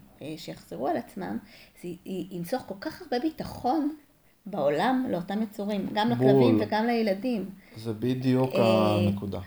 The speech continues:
Speaker 1: שאני יודע מה מצופה ממני, מה ההתנהגות רצויה, או לא רצויה, אני יכול להתנהל
Speaker 2: אבל
Speaker 1: בביטחון.
Speaker 2: שמישהו גם מנווט, מנווט אותי בתוך הסיטואציה הזאת.
Speaker 1: מהמם. אני לא זוכרת אם נתתי את הדוגמה הזאת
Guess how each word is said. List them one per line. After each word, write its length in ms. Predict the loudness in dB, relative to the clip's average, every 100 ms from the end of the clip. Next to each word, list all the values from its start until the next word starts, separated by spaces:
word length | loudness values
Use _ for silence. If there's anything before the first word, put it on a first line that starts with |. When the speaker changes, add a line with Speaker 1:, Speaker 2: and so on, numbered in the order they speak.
| -12
Speaker 1:
שאני 460 | -8 -4 0 2 2
יודע 420 | 2 2 0 0 -6 _ -6
מה 80 | -2
מצופה 500 | 0 -2 -6 -6 -6
ממני, 320 | -4 -8 -12 -20 _ _ _ -4
מה 80 |
ההתנהגות 520 | -4 -2 -6 -6 -10 -12
רצויה, 480 | -12 -12 -8 -8 -10 _ -10 -2
או 80 |
לא 260 | 2 2 2
רצויה, 480 | -4 -12 -12 -10 -12 -12
אני 320 | -10 -6 -6
יכול 400 | -8 -10 -10 -10 -10
להתנהל 320 | -12 -10 -6
Speaker 2:
אבל 80 | -2
Speaker 1:
בביטחון. 200 | 0 2
Speaker 2:
שמישהו 240 | 2 4 6
גם 200 | 6 6
מנווט, 720 | 4 4 6 6 4 -6 -4
מנווט 400 | 0 2 4 2
אותי 200 | 0 0
בתוך 420 | 2 2 0 0
הסיטואציה 1040 | 0 2 2 2 0 -4 -4 -2 -2 -2 -12
הזאת. 160 | -12
Speaker 1:
מהמם. 340 | -10 -4 -4 -4 -10 _ -20 _ _ _ _
אני 120 | -6 -2
לא 100 | -4
זוכרת 320 | -4 -8 -6
אם 60 |
נתתי 320 | -6 -6 -10 -10
את 80 | -10
הדוגמה 320 | -10 -8 -6
הזאת 180 | -6